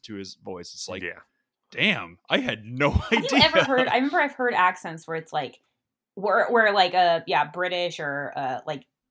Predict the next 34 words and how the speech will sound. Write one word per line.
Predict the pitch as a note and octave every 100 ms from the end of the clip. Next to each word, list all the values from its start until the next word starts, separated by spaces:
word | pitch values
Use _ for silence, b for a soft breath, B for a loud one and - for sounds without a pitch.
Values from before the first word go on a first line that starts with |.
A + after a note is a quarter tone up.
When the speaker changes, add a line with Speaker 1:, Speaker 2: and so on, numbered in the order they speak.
| - _ -
Speaker 3:
Jamie | F3 E3 D#3
Dornan's, | D#3 D3+ C#3+ C#3
like, | C3
Irish, | C#3+ C#3+ C#3+ C#3
and | C#3+
I |
remember | C3+ C3+
I'm | C3+
hearing, | C3+ C3+ C3
like, | B2 C3
it | D#3
sounded | - C3+ C3+ C3+
like | C3+
his | C#3+
accent | B2 A#2+ - C#3+
was | C3+
trying | - - C#3 C3 C3+
so | C3+ C3
hard | B2+ B2+
to | B2+
come | - A#2
out. | A2+ - - _ _ _ -
Like, | G3 - _ _
English | B3 E4+ F#4 B3
is | B3 F3+
not | E3+ F#3 G3+
a, | F3+ D#3 C#3+ - _ _
English | A#3 C4+ F#4+
is | D4
a | A#3
way | E3+ F3+
harder | D#3+ D#3+ E3 D3+ C#3 C3 _ _ _ _ _
accent | D#3+ D3+ - C3+ B2 _ _ _ _ _ _ -
and | C#3+ C3